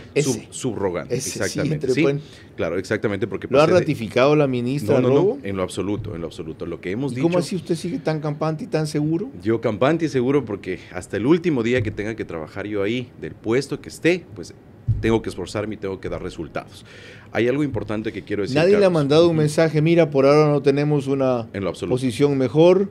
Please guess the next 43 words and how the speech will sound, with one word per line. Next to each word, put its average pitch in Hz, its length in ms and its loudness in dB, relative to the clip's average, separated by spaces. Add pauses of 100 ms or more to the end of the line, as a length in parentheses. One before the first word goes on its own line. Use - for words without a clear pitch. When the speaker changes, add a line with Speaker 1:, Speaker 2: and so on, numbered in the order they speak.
Speaker 1:
No. 92 160 -8 (200)
Speaker 2:
"Sigue 180 440 6
a 151 80 8
ver 143 180 6
cómo 147 260 0
te 139 100 6
va"? 202 360 4
Speaker 1:
No, 95 160 -8 (100)
en 98 120 -4
lo 95 80 0
absoluto. 87 420 -8 (200)
Speaker 2:
¿En 107 100 -4
serio? 339 380 4
Speaker 1:
Sí, - 300 -4
lo 98 200 -2
que 98 140 -6
yo 120 180 0
he 143 100 2
hecho 143 200 -6
ya 110 160 0
es 113 80 -6
Speaker 2:
¿Hay 190 120 4
un 254 80 2
señor 196 160 4
Speaker 1:
exponer - 120 4
Speaker 2:
Francisco 180 460 2
Naranjo? 156 460 2 (240)
Speaker 1:
No, 87 300 -6
no 92 100 -6
lo 98 80 2
Speaker 2:
¿Ahorita 170 160 0
Speaker 1:
conozco, - 340 0
Speaker 2:
ahí 127 140 0
Speaker 1:
en 294 60 4
lo - 60 0
Speaker 2:
en - 40 -2
Speaker 1:
absoluto. 170 240 -2
Speaker 2:
Petrocor? 156 320 0
¿Tampoco? 156 480 -2
Speaker 1:
No, 240 60 -4
no 90 120 -4
lo 95 140 -4
conozco. 73 340 -14